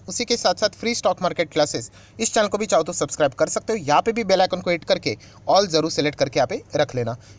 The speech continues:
इस चैनल का लिंक आपको ऊपर आई बटन पे या फिर नीचे डिस्क्रिप्शन बॉक्स में मिल जाएगा। उसी के साथ साथ आज के दिन के पहले दो इंपॉर्टेंट वीडियोज़, इन दोनों वीडियोज़ को आप चाहो तो स्टडी कर सकते हो, लिंक नीचे डिस्क्रिप्शन बॉक्स में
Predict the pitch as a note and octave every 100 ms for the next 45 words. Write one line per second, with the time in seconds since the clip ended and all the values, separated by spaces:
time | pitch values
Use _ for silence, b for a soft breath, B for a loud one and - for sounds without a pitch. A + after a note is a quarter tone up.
0 | G#3 - A3 G#3 G#3 G3+ F#3+ - F#3 F#3
1 | - F3+ G3 G3 - G#2+ B B - F#3
2 | A3+ A3+ F#3+ F3 D3+ - D3+ D3+ C#3+ C#3
3 | G3 - C#3+ C3+ B2 G#2+ A2+ B B -
4 | - - A#3 A3+ - - D#3+ - G3 F#3
5 | F#3 F#3+ D#3 F3+ D#3 G#3 F#3 F#3+ G3 F#3+
6 | F#3+ A3 E3 D3 D3+ F3+ F3 F3+ - E3+
7 | - C#3+ D#3+ D3 C#3+ C#3 E3+ F#3+ G3 G#3
8 | A3 D#3 F#3 F#3 E3 D#3+ - C#3+ D#3 D3
9 | C#3 F#3+